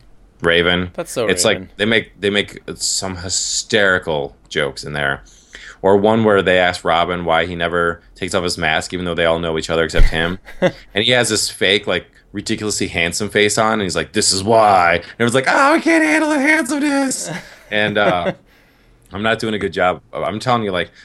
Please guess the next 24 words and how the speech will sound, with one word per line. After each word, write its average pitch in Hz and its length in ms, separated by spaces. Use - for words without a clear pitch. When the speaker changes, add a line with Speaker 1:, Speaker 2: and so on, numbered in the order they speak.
Speaker 1:
I've 98 80
watched 147 160
a - 40
couple 90 160
episodes 117 280
now. 135 60
I - 20
was 123 120
like, 85 180
"Oh, 92 180
man, 85 240
I 76 100
owe 101 140
that 85 180
an 71 60
apology," 78 440
because - 280
Teen 117 220
Titans 95 300
Go 87 180
is 73 100
actually 78 240
pretty 76 200
good. 71 360